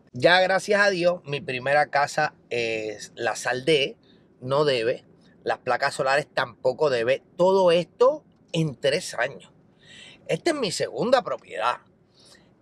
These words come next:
Y el plan es trabajar más duro todavía para ver si en un término de cinco años ya vamos a estar con esa propiedad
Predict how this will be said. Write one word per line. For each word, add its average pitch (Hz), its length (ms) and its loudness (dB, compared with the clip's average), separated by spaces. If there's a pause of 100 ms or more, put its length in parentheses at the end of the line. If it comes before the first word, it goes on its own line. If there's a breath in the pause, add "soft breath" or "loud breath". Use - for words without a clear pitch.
(140)
Y 175 280 2
el 151 180 2
plan 233 400 2
es 160 400 -6 (160)
trabajar 151 720 2
más 214 360 0
duro 254 300 2
todavía 110 540 -2 (500 soft breath)
para 160 240 2
ver 196 220 -2
si 220 260 -4
en 190 140 0
un 202 240 -2
término 220 480 0
de 180 100 2
cinco 220 560 -2
años 147 380 -8 (480 soft breath)
ya 165 500 2
vamos 151 380 -2
a 151 60 -4
estar 175 420 -2
con 135 180 -8
esa 156 220 -4
propiedad 165 440 -2